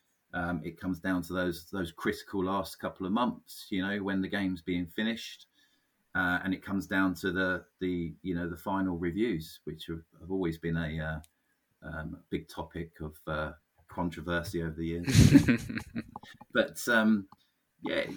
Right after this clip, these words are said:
Speaker 1: it's, it's, it's a great process because if you're a big believer in,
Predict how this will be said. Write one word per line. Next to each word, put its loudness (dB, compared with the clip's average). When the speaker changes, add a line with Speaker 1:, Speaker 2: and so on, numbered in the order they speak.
Speaker 1:
it's, -8
it's, -10
it's -8
a -4
great -2
process -2
because -4
if -10
you're 2
a -4
big -2
believer 2
in, 0